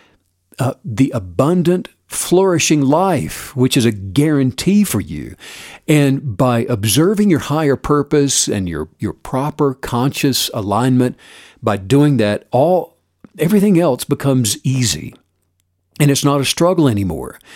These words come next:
Higher consciousness uses the universe to move in on your situation and on your circumstances to begin chiseling away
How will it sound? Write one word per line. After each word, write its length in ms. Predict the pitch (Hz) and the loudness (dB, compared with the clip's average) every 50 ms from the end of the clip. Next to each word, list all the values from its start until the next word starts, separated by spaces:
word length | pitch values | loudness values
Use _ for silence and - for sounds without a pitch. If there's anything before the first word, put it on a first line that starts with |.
| - - - - - - - _ _ _ _ - | -20 -20 -20 -20 -20 -20 -20 _ _ _ _ -8
Higher 300 | - - 175 180 170 151 | -4 -2 0 2 0 0
consciousness 1120 | - - - 180 190 220 240 - - 127 101 - - 123 - 65 - - - - - - 247 - _ _ _ _ _ | -2 -2 -4 -2 0 0 0 0 0 0 -2 -2 -4 -6 -10 -10 -8 -8 -6 -6 -8 -10 -14 -18 _ _ _ _ _
uses 460 | - 104 123 180 214 180 139 170 131 | -6 -2 2 2 4 4 2 2 2
the 80 | 110 113 | 0 0
universe 720 | 104 113 175 226 240 202 135 95 90 76 76 71 - - | 2 2 4 4 2 2 0 -2 -4 -4 -2 -2 -2 0
to 100 | - 127 | 2 2
move 380 | 117 117 131 160 202 202 175 | 4 4 4 4 4 2 2
in 280 | 190 170 175 170 165 165 | 2 2 4 2 2 2
on 220 | - 127 123 131 135 | 0 0 0 2 2
your 120 | 120 123 | 2 2
situation 800 | - - - 135 - - 120 98 90 87 85 - - 104 87 90 | 2 2 0 0 2 0 0 0 0 -2 -4 -4 -4 -2 -2 -2
and 180 | 90 90 87 87 | -2 -2 -2 -2
on 160 | 92 98 104 | 0 0 0
your 100 | 101 98 | 0 0
circumstances 800 | - - 147 143 135 - 127 110 - - 92 85 82 - - 107 | 2 2 2 2 4 2 0 0 0 0 -2 -2 -2 -2 -2 0
to 100 | 110 120 | 0 0
begin 320 | 120 117 113 127 120 113 | 2 2 2 2 2 0
chiseling 540 | - - - 175 185 202 185 - 196 185 180 | 0 0 2 2 2 2 2 2 2 2 4
away 500 | 170 151 117 104 95 82 78 76 78 | 4 4 2 2 0 0 -2 -4 -4